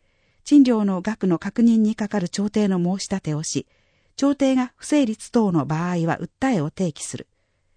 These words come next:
可決。三、公の施設の指定管理者の指定について、指定管理者を指定する。富山シニア活動館、富山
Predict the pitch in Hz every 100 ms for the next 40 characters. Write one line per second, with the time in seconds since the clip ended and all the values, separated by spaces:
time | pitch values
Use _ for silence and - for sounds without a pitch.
0 | _ - 185 190 - 151 - _ _ _
1 | _ _ _ _ _ _ _ _ _ -
2 | - 196 175 - _ _ _ _ _ -
3 | 277 302 294 269 269 - 254 254 185 -
4 | - 262 285 277 247 240 214 147 165 -
5 | 175 156 156 151 120 - - _ _ _
6 | _ _ _ _ - - 294 285 285 277
7 | 262 - 143 - - 190 185 170 - 143
8 | - _ _ _ _ _ _ _ - 285
9 | 214 170 - - 220 262 247 220 208 214
10 | 196 175 139 127 - _ _ - 269 214
11 | 170